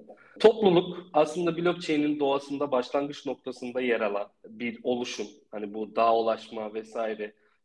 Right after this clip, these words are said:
topluluğun birlikte hareket etmesi, işte söz sahibinin yine topluluğun olması, Ethereum'da da böyle, diğer ağlarda da böyle. Aslında topluluğa bir söz hakkı veriliyor. Topluluk kendi içinde de geliştirici ekosisteminde de çok fazla fayda sağlıyor.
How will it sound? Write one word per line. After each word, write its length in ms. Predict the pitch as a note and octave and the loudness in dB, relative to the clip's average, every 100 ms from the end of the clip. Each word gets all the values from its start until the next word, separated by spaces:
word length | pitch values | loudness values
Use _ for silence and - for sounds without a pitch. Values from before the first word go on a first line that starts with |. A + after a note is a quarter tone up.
| - | -10
topluluğun 600 | A#2 G#2+ A#2 A#2 A#2+ A#2 | -8 -8 -8 -6 -6 -6
birlikte 360 | A2+ A2+ - A#2+ | -8 -10 -8 -6
hareket 460 | A#2 A2 A2 A2+ | -4 -6 -8 -12
etmesi, 680 | B2 - G#2+ G#2 - F#2+ F#2+ | -14 -14 -14 -14 -16 -18 -18
işte 300 | G#2 - - | -20 -18 -16
söz 220 | G#2 A#2+ A#2 | -12 -10 -10
sahibinin 640 | - A#2 A2+ G#2+ A2+ A#2 _ _ - | -4 -2 -4 -6 -12 -12 _ _ -12
yine 240 | A#2 B2 | -6 -6
topluluğun 580 | - A2+ - A2 A2 A#2 | -4 -8 -8 -10 -8 -4
olması, 680 | A#2 A2 G#2+ G#2 - G2 F#2 - _ _ B2+ | -4 -4 -6 -8 -10 -12 -12 -16 _ _ -8
Ethereum'da 640 | A2 - F#2+ F2+ F#2 F2+ | -4 -2 -4 -6 -10 -10
da 140 | F#2 | -10
böyle, 340 | F2 F2 B2+ C3+ | -12 -8 -8 -4
diğer 220 | C3+ C#3 | -2 2
ağlarda 500 | C3+ C3+ C3 B2+ A#2+ | 2 2 -2 -6 -14
da 140 | F#2+ | -14
böyle. 200 | F2+ F2+ | -12 -10
Aslında 280 | F#2+ - G2+ | -10 -10 -12
topluluğa 460 | A2+ G#2 G2+ A#2+ B2 | -10 -10 -4 -4 -4
bir 80 | |
söz 260 | A#2 C3 A#2 | -8 -10 -6
hakkı 320 | B2 - A#2+ | -8 -8 -8
veriliyor. 420 | F#2+ F2+ F2 C3+ F3 _ _ _ - | -8 -8 -10 -10 -10 _ _ _ 0
Topluluk 420 | D3 - F3 F3 | 0 0 -6 0
kendi 240 | E3 D#3+ | 2 2
içinde 320 | F#3 F3+ D3 D3 | 0 -4 -4 -4
de 40 | |
geliştirici 680 | D#3+ D3+ D3 - D3+ D3+ E3+ | -4 -4 -6 -8 -10 -6 -4
ekosisteminde 880 | D3+ - - A2 - G#2 G#2 G2 G2+ | -4 -6 -12 -16 -12 -10 -10 -12 -8
de 140 | F#3+ - - _ - | -10 -12 -20 _ -4
çok 260 | - F#3 | -2 0
fazla 380 | - C#3 B2 D#3+ | 2 2 2 -2
fayda 360 | D3+ B2 A2 B2 | -4 -4 -4 -8
sağlıyor. 480 | - G2 F2 F2 | -8 -8 -8 -14